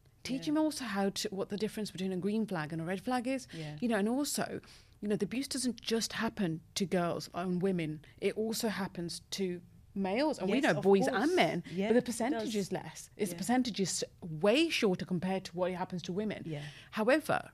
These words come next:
Speaker 1: recognize that.
Speaker 2: Mm.
Speaker 1: And it's like, okay, so what conversations do you need to have with boys as well?
Speaker 2: Yeah.
Speaker 1: You know, and it's about educating everyone. Uh, you know, may that be from generation to generation, may that be through, like, grandparents to parents to children,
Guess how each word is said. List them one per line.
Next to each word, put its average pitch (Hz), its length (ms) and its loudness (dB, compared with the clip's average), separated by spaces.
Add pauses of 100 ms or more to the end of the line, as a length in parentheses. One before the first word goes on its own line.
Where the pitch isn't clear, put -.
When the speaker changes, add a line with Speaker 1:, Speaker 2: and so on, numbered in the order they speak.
Speaker 1:
recognize 285 800 0
that. 339 320 -2 (220)
Speaker 2:
Mm. 175 200 -6
Speaker 1:
And 233 120 2
it's 240 180 0
like, 269 260 0
okay, 233 280 0
so 196 160 0
what 175 340 0
conversations 233 600 -2
do 190 100 -2
you 185 60 0
need 185 160 -2
to 185 80 -2
have 170 220 -2 (220)
with 185 260 0
boys 269 280 2
as 196 120 2
well? 214 360 0 (100)
Speaker 2:
Yeah. 175 240 -8
Speaker 1:
You 240 100 0
know, 269 80 6
and 202 240 2
it's - 240 -4 (300)
about 233 420 0
educating 208 920 -2 (160)
everyone. 196 680 0 (680)
Uh, 180 60 -8
you 185 160 2
know, 151 80 4
may 180 220 2
that 180 180 -2
be 185 260 -2 (100)
from 190 200 0
generation 175 480 0
to 180 100 -2
generation, 165 800 0
may 185 240 2
that 175 240 -2
be 175 180 0
through, 165 380 -4
like, - 240 -6
grandparents 170 500 -4
to - 60 -6
parents 160 440 -4
to 170 220 -4
children, 156 560 -4